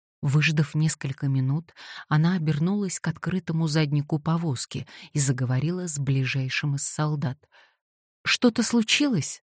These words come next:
Почему мы остановились?» Слава богу, ее лицо закрывала густая вуаль, иначе солдат заметил бы ее радостное возбуждение,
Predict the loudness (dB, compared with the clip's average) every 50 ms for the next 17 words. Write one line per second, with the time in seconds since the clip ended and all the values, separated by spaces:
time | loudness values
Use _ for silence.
0 | _ _ _ _ _ _ _ _ _ _ _ _ 2 2 4 4 6 6 6 6
1 | 6 6 6 6 4 4 2 2 2 4 4 6 6 6 4 2 0 -2 -6 -8
2 | -12 -14 _ _ _ _ _ _ _ _ _ _ _ _ _ _ -8 -4 0 2
3 | 2 2 2 0 -2 0 0 0 0 0 0 -2 -2 -4 -16 -20 -20 -8 _ 2
4 | 4 4 6 4 4 4 2 0 0 -2 -2 0 0 0 -2 -2 -2 -2 -2 0
5 | 0 -2 -2 -2 -4 -4 -4 -4 -4 -4 -4 -4 -2 -2 0 0 0 0 0 0
6 | 0 -2 -2 -4 -6 -10 -16 -20 -18 -18 -10 -4 0 4 4 4 2 2 -2 -4
7 | -2 -2 -2 -2 -2 0 0 0 0 0 0 0 0 2 2 2 2 0 0 -2
8 | -2 -2 -2 0 0 0 0 0 0 0 -2 -2 -2 -2 -4 -4 -2 -2 -2 -2
9 | 0 0 -2 -2 0 0 0 -2 0 0 0 0 0 0 -2 -6 -10 -14